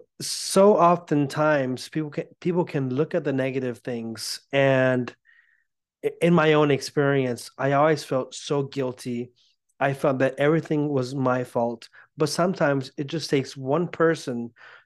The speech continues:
to be courageous and, like you're saying, to seek power always, and it can really make a difference. So I wanted to ask, what were the differences, the differences that you were able to see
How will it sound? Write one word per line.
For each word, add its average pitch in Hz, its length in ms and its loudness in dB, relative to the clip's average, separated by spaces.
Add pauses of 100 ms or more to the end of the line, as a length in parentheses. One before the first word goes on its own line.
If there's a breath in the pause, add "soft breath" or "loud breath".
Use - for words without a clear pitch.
(120)
to 151 160 0
be 151 320 6
courageous 135 920 2 (100)
and, 135 440 -2
like 127 240 -4
you're 139 140 -2
saying, 135 480 -2 (380 loud breath)
to 151 100 -2
seek 160 480 2
power 147 440 6
always, 135 680 2 (400 soft breath)
and 135 420 0
it 151 140 -4
can 147 180 0
really 147 360 2
make 127 440 -4
a 131 60 -8
difference. 110 720 -8 (180 loud breath)
So - 240 4
I 156 160 4
wanted 160 380 4
to 151 100 -2
ask, 127 460 0 (440 loud breath)
what 156 280 4
were 208 180 4
the 156 160 0
differences, 139 800 0
the 139 140 0
differences 139 920 -2 (100)
that 139 240 -6
you 147 200 -6
were 151 120 -2
able 143 260 0
to 139 80 -2
see 147 400 -6